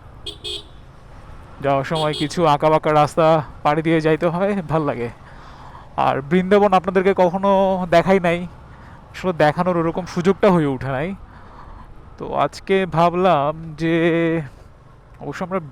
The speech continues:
বৃন্দাবন যাব না, যদি হাতে সময় থাকে, সময় থাকারও কথা না, কারণ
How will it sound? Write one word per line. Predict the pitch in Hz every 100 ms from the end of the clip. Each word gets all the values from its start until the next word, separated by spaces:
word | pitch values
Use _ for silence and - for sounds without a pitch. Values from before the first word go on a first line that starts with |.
| - -
বৃন্দাবন | 147 165 180 202 220 208
যাব | 208 202 160
না, | 151 208 - - - - - - - - - - - - -
যদি | 165 175 196 208 208 208 208 202 160 - - - -
হাতে | - 170 196
সময় | - 190 202
থাকে, | 202 180 170 147
সময় | - 156 165
থাকারও | 165 147 170 170
কথা | 165 143 143
না, | 139
কারণ | 117 143 147